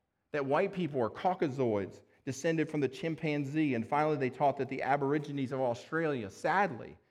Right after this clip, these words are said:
this is what they taught, that the Aborigine of Australia wasn't even part of the human,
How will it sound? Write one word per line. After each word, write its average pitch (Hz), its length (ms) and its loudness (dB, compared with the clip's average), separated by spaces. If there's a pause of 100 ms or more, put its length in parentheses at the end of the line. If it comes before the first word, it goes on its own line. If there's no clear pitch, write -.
(100)
this 135 100 -8
is 135 120 -10
what 131 100 -4
they 117 100 -4
taught, 113 400 -2 (180)
that 123 100 -6
the 143 100 -4
Aborigine 165 680 2
of 147 100 0
Australia 147 500 2
wasn't 175 340 0
even 170 220 -4
part 170 240 2
of 160 60 -2
the 156 80 -2
human, 170 280 -2